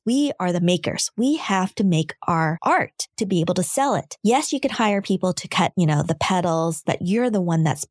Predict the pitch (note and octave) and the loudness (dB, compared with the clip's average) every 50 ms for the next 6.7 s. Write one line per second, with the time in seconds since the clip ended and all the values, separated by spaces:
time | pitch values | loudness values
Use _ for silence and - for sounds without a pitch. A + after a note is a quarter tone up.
0 | _ - - F#3+ F3+ E3+ E3 - - - D3+ D#3+ D#3 D3+ C#3 G#2+ - - - F#3 | _ -4 0 2 2 2 2 0 0 0 0 2 2 2 0 0 -2 -2 -2 -2
1 | F#3 G3 A3 G#3+ G#3 - - A3+ G#3 - - G#3 E3+ D#3+ D#3 D#3 E3+ F3 F3 F3+ | 0 0 0 -2 -2 -2 -2 -2 -2 0 0 0 0 2 2 2 2 2 0 -2
2 | - - F3+ D#3 D#3 D3+ C#3+ C#3+ - - D4+ E4 - - - G3+ G3 G#3+ C4 - | -2 -2 0 2 2 2 0 -2 -2 0 0 0 0 0 0 -2 0 0 0 0
3 | - - F4+ E4+ E4 - E4 D#4 C4+ C4 B3 G#3+ G#3+ G3+ F#3 F3 E3 - - - | 0 0 0 -2 0 0 0 0 2 2 0 2 2 2 2 2 0 -2 -2 -2
4 | G#3+ A3 A#3+ B3+ D#4 E4+ E4 - B3 G#3 G#3 F#3+ F3 E3+ E3 - F3 E3+ E3+ F3 | -2 0 2 2 2 2 0 0 -2 0 0 2 2 2 2 0 -2 0 0 0
5 | E3 D#3 D#3+ D3+ D3+ D3+ - _ _ G3 F#3 - F#3 E3+ D#3 - - F#3 A#2+ - | 0 2 0 0 0 -2 -6 _ _ -2 -2 0 2 0 0 0 0 -2 0 0
6 | - - - - - - D3+ - F#3 - F#3+ E3+ D#3+ - | -2 -2 -2 -2 -2 -2 -2 -2 0 2 2 2 0 0